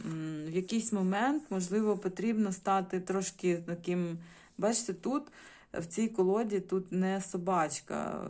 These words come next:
мені здається, тут, е, хоча, може, і собачка. Е, друзі не завжди, е, вас, е, можуть, е,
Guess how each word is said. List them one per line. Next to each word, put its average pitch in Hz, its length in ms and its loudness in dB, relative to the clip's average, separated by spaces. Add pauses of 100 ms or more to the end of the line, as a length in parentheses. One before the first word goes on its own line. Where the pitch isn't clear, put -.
(140)
мені 156 340 -6
здається, 143 1120 -6 (960)
тут, - 360 -12
е, 147 340 -6 (460)
хоча, - 220 -2
може, 220 280 4
і 190 40 -2
собачка. 156 720 -4 (1300)
Е, 170 320 2 (1080)
друзі 202 680 4
не 185 160 4
завжди, 185 920 2 (260)
е, 165 300 0
вас, 196 640 2
е, 170 240 0
можуть, 185 640 -2
е, 151 380 -4